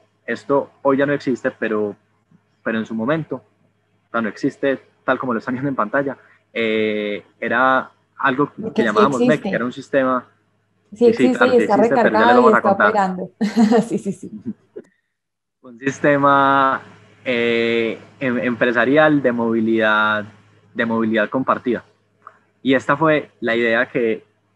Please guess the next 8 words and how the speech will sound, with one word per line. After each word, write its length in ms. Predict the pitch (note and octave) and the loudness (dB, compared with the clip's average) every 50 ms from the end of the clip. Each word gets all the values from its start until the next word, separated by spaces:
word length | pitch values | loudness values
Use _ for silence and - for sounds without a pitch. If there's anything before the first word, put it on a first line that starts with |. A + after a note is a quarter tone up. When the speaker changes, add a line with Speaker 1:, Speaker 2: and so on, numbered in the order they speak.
| _ _ | _ _
Speaker 1:
que 120 | B2 A2+ | -6 -4
surgió 500 | - B2 A2 - C#3 C3+ B2+ A2+ G2+ F2+ - | -2 -4 -4 0 0 2 2 0 -2 -4 -8
de 140 | G#2+ A2 G#2 | -8 -8 -6
todo 220 | - A#2 A2+ A#2 | -4 -2 -2 -2
ese 120 | B2+ C3 C#3+ | 0 -2 -2
ejercicio 520 | B2+ A#2+ G#2 - - A2+ G2+ A2 C3+ C3+ | -4 -4 -6 -6 -6 -6 -4 -2 0 0
de, 360 | C3 B2 A#2 A2 G#2+ G#2 - - | 2 2 0 0 -2 -4 -6 -8
de, 560 | A2+ A2 A2 G#2+ G#2+ G#2+ G#2 G#2+ G#2+ G#2+ G#2 | -6 -6 -4 -4 -4 -6 -6 -8 -10 -12 -14